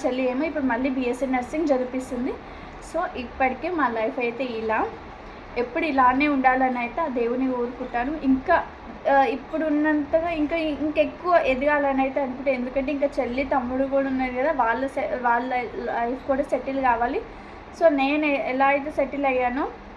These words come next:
నాకు ఎంత మంచి హస్బెండ్ని చూసి మా మమ్మీ పెళ్లి చేసిందో, అలానే మా చెల్లిని తమ్ముడిని కూడా అలానే ఆ స్-,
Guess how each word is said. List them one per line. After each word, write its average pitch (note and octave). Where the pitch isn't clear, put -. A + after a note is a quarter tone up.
నాకు C4+
ఎంత C4+
మంచి C#4
హస్బెండ్ని C#4
చూసి C#4+
మా C4+
మమ్మీ C4
పెళ్లి C4
చేసిందో, C4
అలానే C4
మా D4+
చెల్లిని C4
తమ్ముడిని C4
కూడా C#4
అలానే B3
ఆ A#3+
స్-, -